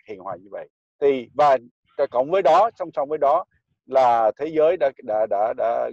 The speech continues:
ờ, Việt, nước Việt Nam chúng ta lúc đó ngang hàng, phải nói là ngang hàng với Nhật Bản lúc đó, và trội hơn, ờ, các nước, ờ, quốc gia lân cận.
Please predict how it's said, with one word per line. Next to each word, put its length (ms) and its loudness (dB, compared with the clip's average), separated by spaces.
ờ, 300 -4
Việt, 120 -8
nước 140 -6
Việt 100 -6
Nam 160 0
chúng 120 -20
ta 140 0
lúc 160 -12
đó 160 0
ngang 320 -4
hàng, 300 -6
phải 100 -2
nói 180 2
là 500 2
ngang 260 -2
hàng 200 -2
với 100 -6
Nhật 160 -12
Bản 220 -4
lúc 140 -14
đó, 260 0
và 180 0
trội 200 4
hơn, 280 2
ờ, 320 2
các 160 -8
nước, 240 -10
ờ, 400 2
quốc 140 -14
gia 200 2
lân 300 0
cận. 220 -2